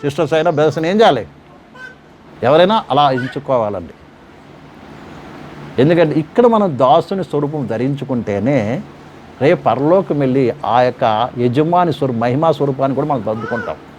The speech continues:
యేసే ధరించుకున్నాడు, అందుకని "నేను మాదిరి ఉంచి వెళ్ళాను" అన్నాడు. మాదిరి అంటే ఏంటిది? మీకు ఒక మోడల్ పెట్టిపోయిన ఆ రీతిగా మీరు కూడా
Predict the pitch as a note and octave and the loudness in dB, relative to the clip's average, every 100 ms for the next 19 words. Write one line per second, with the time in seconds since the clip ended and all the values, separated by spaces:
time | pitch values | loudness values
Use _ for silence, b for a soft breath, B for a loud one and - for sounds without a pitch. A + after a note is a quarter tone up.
0 | - - - - - - - - - - | -20 -20 -20 -20 -20 -18 -18 -16 -16 -16
1 | - - - - - C3 G3 - B3+ F3 | -16 -16 -14 -10 2 6 6 6 6 6
2 | G#3+ A#3 B3+ C4 C4 C4 E3+ - - - | 4 2 0 0 4 2 2 -4 -18 -20
3 | - - - - - - - - - - | -20 -20 -20 -20 -20 -20 -20 -20 -20 -20
4 | - - - - - - - - - - | -20 -18 -18 -18 -18 -18 -16 -16 -16 -18
5 | - - - - E3+ G#3 G#3 F#3 D3+ D#3 | -18 -18 -18 0 4 6 4 4 4 4
6 | F3 G3 G3+ F3+ E3 E3+ D#3+ D3+ C3+ B2 | 6 6 6 4 2 0 2 2 0 -4
7 | G2+ G2 - - - G#2 B2+ F3 F#3+ G3 | -8 -12 -16 -20 -14 -4 -2 0 0 -2
8 | G#3 D4 C#4+ - - - - - - - | 0 -2 -4 -18 -20 -20 -20 -20 -20 -20
9 | - - C3+ F#3 C#4 D4 D#3+ G2 - _ | -20 -4 2 4 6 6 6 2 -6 _
10 | _ _ _ _ _ B2+ D#3 C#3+ D3+ G#3+ | _ _ _ _ _ -10 -6 0 2 4
11 | A3+ G3 F3 F#3+ D#3+ D#3+ F3 F3 D#3 E3+ | 4 2 0 -2 2 2 0 -2 -2 0
12 | G3 C4+ | 4 2